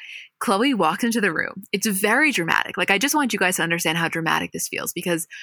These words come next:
Kourtney and Scott are sitting on the bed. Khloé walks in and she goes, "Why'd you guys want me to come? So you can finally tell me that you're back together?" And Scott's like, "Well, that's not really it. I know you're gonna think this is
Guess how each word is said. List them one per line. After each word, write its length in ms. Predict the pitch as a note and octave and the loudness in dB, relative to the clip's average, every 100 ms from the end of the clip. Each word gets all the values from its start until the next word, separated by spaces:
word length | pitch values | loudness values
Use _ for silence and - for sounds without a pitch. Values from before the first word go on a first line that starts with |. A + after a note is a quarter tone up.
| - - | -8 -2
Kourtney 220 | G3+ A#3+ | 0 2
and 80 | B3+ | 0
Scott 280 | F3+ E3+ - | 0 0 0
are 60 | |
sitting 420 | E3 - F3+ G#3 | 0 0 0 2
on 100 | F#3+ | 0
the 80 | F3 | 0
bed. 320 | D3+ C3 D#3+ - - - - | 0 -2 -2 -10 -18 -8 -2
Khloé 240 | G3+ A#3 | 0 2
walks 320 | F#3+ E3 - | 2 0 -2
in 320 | D#3 - F3+ - | -4 -4 -6 -6
and 120 | F3 | -4
she 80 | - | -2
goes, 360 | E3+ D#3+ E3 - _ _ - | 0 0 -2 -6 _ _ -2
"Why'd 200 | E3+ F#3 | 0 2
you 60 | |
guys 160 | G3 F#3 | 0 2
want 140 | F3+ | 0
me 80 | F3 | 0
to 80 | E3+ | 0
come? 340 | F#3+ A3+ D#3+ | 0 0 0
So 60 | - | -6
you 60 | - | -4
can 140 | F3 | -2
finally 320 | E3+ D#3 E3 E3+ | 0 0 0 -2
tell 180 | F3 | -2
me 80 | E3+ | -2
that 80 | E3 | -2
you're 140 | D#3+ | -2
back 220 | E3 D3 - | 0 0 0
together?" 540 | D#3+ D3 F3+ G#3+ C4 _ - - _ _ _ | -4 -2 0 -2 -4 _ -20 -20 _ _ _
And 100 | G#3+ | -4
Scott's 280 | - A#3+ A#3+ | 0 -2 0
like, 100 | B3+ - - | -4 -8 -10
"Well, 560 | C4+ C#4 C#4+ C#4+ C#4 _ - | -4 0 2 0 -2 _ -8
that's 180 | G#3 G3 | -4 0
not 300 | F#3 F#3 C4 | 0 0 0
really 300 | D4+ C#4 F3+ | 0 2 0
it. 300 | D#3+ C4+ - _ _ _ _ - | 0 -4 -8 _ _ _ _ -4
I 140 | F#3 | 0
know 240 | F#3 F#3 F#3+ | 2 2 2
you're 160 | C4 | 2
gonna 160 | C4+ D4 | 0 0
think 160 | A#3 A3 | -2 -4
this 140 | |
is 100 | G3 | -6